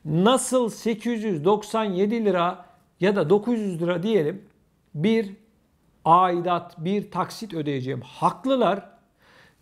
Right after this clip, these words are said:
Eminim ki pek çok emekli bu parayı ödeyemeyecek. Çünkü emekli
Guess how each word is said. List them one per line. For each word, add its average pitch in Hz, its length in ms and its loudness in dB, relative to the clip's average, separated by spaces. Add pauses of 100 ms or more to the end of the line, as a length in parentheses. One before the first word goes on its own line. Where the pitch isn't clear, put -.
(100)
Eminim 269 600 2
ki 247 400 -2 (480)
pek 262 340 2
çok 202 360 -2
emekli 220 840 0 (180)
bu 214 220 0
parayı 196 640 0 (100)
ödeyemeyecek. 175 1120 0 (1600)
Çünkü 240 600 0
emekli 214 720 0